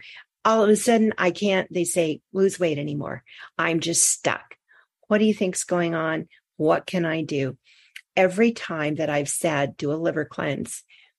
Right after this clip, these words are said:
it has moved things forward, sparked up the metabolism. When your liver is processing everything and everything, all your blood goes through the liver every day. It circulates through the liver. The liver has got to cleanse all of that.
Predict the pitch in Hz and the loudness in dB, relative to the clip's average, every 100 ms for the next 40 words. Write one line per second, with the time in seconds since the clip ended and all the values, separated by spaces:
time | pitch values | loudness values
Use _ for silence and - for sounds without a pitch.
0 | _ 160 160 160 151 143 131 - - _ | _ 0 0 0 0 0 0 -4 -6 _
1 | _ 160 170 175 170 - 170 165 160 160 | _ 2 6 6 4 0 -2 0 -2 -4
2 | - - 147 139 135 120 - - - _ | -8 -4 -2 0 -2 -4 -8 -20 -20 _
3 | _ _ _ _ - - - 170 170 - | _ _ _ _ -10 -8 0 2 2 2
4 | 170 - 175 170 170 190 196 190 196 190 | 0 0 0 0 -2 -2 0 0 -2 -2
5 | 208 202 170 156 143 143 139 175 190 214 | -4 -4 -6 -6 -4 -4 2 4 4 4
6 | 202 175 - - 180 185 - 190 185 185 | 4 2 -4 -2 0 0 0 -2 -2 0
7 | 180 170 180 185 180 165 - 175 196 190 | 0 0 0 0 -2 -2 -2 0 0 0
8 | 185 175 - - - - 202 214 151 151 | 0 -4 -6 -18 -14 0 4 6 6 4
9 | 147 135 120 - - - - - - - | 2 0 -2 -2 -2 -2 -2 -4 -4 -4
10 | - - 151 - - - 185 - 214 202 | -4 -2 -2 -2 0 0 0 0 2 2
11 | 202 214 196 196 196 196 202 196 175 165 | 2 0 0 0 2 2 2 0 0 0
12 | 165 170 180 175 - 160 - 151 - 208 | 0 2 2 0 -2 -2 -4 -10 -4 2
13 | 208 214 214 196 196 190 190 190 | 4 2 0 0 0 0 0 0